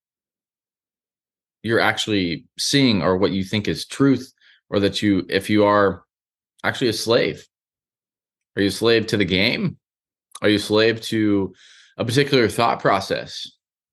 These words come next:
or ideology. I'll just use this as an example. And again,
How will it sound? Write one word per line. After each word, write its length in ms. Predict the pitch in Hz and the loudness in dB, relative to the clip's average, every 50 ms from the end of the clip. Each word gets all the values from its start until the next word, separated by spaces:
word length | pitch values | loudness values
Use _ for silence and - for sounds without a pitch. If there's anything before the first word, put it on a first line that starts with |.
| _ _ _ _ _ _ _ _ _ _ _ _ _ _ _ _ _ _ _ _ _ - - _ _ _ _ _ _ - | _ _ _ _ _ _ _ _ _ _ _ _ _ _ _ _ _ _ _ _ _ -20 -20 _ _ _ _ _ _ -4
or 540 | 95 95 95 95 92 92 90 90 87 92 - _ _ _ _ _ _ _ _ _ _ _ _ _ _ _ _ _ _ _ _ _ _ _ _ _ _ 104 | 0 2 2 4 4 2 2 0 -2 -4 -8 _ _ _ _ _ _ _ _ _ _ _ _ _ _ _ _ _ _ _ _ _ _ _ _ _ _ -2
ideology. 920 | 110 113 117 113 113 117 127 131 120 107 95 90 82 80 78 76 73 - _ _ _ _ _ _ _ _ _ _ _ _ _ _ _ _ _ _ _ | 0 2 2 2 4 4 4 4 2 2 0 -4 -6 -6 -8 -10 -12 -18 _ _ _ _ _ _ _ _ _ _ _ _ _ _ _ _ _ _ _
I'll 140 | 78 82 82 | -6 -6 -6
just 200 | 78 90 - - | -4 -6 -4 0
use 160 | 101 104 95 | 0 2 2
this 180 | 98 98 95 - | 2 2 2 2
as 200 | 101 98 95 98 | 0 0 2 0
an 140 | 101 98 101 | 0 0 0
example. 600 | 98 92 95 107 110 123 123 - - - - - _ _ _ _ _ _ _ _ _ _ _ _ _ _ - - _ _ _ _ _ _ _ - | -2 -2 -2 -2 -2 -2 -2 -4 -8 -10 -10 -14 _ _ _ _ _ _ _ _ _ _ _ _ _ _ -20 -20 _ _ _ _ _ _ _ -2
And 100 | 95 98 | 0 2
again, 420 | 95 107 110 101 85 71 - - | 2 4 2 2 0 -2 -6 -10